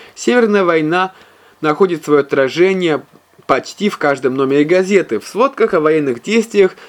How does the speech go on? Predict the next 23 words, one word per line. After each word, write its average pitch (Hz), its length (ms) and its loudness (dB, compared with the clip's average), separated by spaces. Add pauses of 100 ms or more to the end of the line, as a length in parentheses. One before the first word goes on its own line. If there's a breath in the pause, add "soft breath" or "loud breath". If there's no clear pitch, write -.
(180 loud breath)
в - 40 -6
реляциях 160 600 0
и 135 100 -8
письмах 214 420 -4
самого 139 400 0
Петра 151 380 -2
и 208 40 0
его 185 160 0
ближайших 127 540 0
соратников, 156 680 -4
а 101 60 -10
также 196 360 0
в 156 80 -4
многочисленных 151 680 -2
переводных 143 560 -2
извлечениях 196 760 -4 (260 loud breath)
из 208 120 2
иностранных 143 680 -2
газет, 151 420 0 (200 loud breath)
поступавших 175 720 -4
в - 20 -20
посольский 123 540 -2
приказ. 135 480 -8